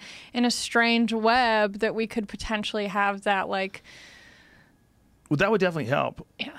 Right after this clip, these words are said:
Speaker 2: And this is the other thing about people that are, like, angry all the time or people that are lashing out at people all the time. That energy that you put out is, is not a one-way thing. That it comes back at you.
Speaker 1: Totally.
Speaker 2: And it also makes you feel a certain way. So it,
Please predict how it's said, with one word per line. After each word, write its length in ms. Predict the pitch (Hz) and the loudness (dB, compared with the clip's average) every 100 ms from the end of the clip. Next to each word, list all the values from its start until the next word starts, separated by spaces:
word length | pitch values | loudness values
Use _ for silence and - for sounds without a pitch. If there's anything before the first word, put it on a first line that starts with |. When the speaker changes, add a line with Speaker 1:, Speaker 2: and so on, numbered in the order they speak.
| - | -4
Speaker 2:
And 120 | 147 | 0
this 160 | 190 214 | 2 2
is 100 | 180 | 2
the 80 | |
other 120 | 170 151 | 2 0
thing 200 | 160 143 | -2 -2
about 220 | 131 120 | -2 -2
people 220 | 143 135 | -6 -6
that 80 | 123 | -4
are, 120 | 117 | -2
like, 180 | 110 104 | -4 -6
angry 300 | 120 131 135 | -6 -4 -4
all 100 | 104 | -6
the 60 | 95 | -10
time 320 | - 95 95 | -10 -10 -10
or 60 | 98 | -12
people 240 | - 117 | -12 -10
that 80 | 113 | -8
are 60 | 101 | -6
lashing 380 | 104 110 - 117 | -6 -8 -8 -6
out 160 | 127 | -4
at 60 | 123 | -6
people 220 | - - | -10 -12
all 120 | 104 | -12
the 60 | - | -12
time. 260 | 101 101 - - - _ _ | -12 -12 -16 -20 -20 _ _
That 400 | 123 147 175 220 - | -4 -2 -2 -4 -2
energy 540 | 156 165 156 123 117 | 0 0 -2 -4 -6
that 120 | 120 131 | -6 -8
you 80 | |
put 220 | 120 - 143 | -6 -2 -2
out 180 | 123 | -2
is, 140 | 110 - 127 | -4 -6 -6
is 140 | - | -4
not 280 | 143 147 135 | 0 2 0
a 40 | |
one-way 560 | 123 127 127 120 120 113 | 0 -2 -2 -4 -6 -8
thing. 540 | - 147 131 110 101 - _ - | -8 -8 -8 -10 -18 -20 _ -12
That 280 | 127 123 - | -8 -8 -8
it 200 | 123 - | -12 -6
comes 220 | 160 120 | -6 -4
back 280 | 139 135 - | -4 -4 -8
at 180 | - - | -10 -10
you. 220 | - - - | -10 -12 -14
Speaker 1:
Totally. 480 | - 311 302 - | 0 2 2 0
Speaker 2:
And 120 | - 135 | -4 -2
it 120 | 131 | 0
also 260 | 147 - | 0 0
makes 300 | 139 131 - | -4 -4 -6
you 220 | 131 151 156 | -4 -2 -2
feel 420 | - 160 160 147 | -2 2 4 4
a 60 | |
certain 320 | - 120 107 104 | 0 -4 -6 -6
way. 240 | 90 - - | -6 -6 -6
So 180 | - 147 | 0 0
it, 220 | 135 | 0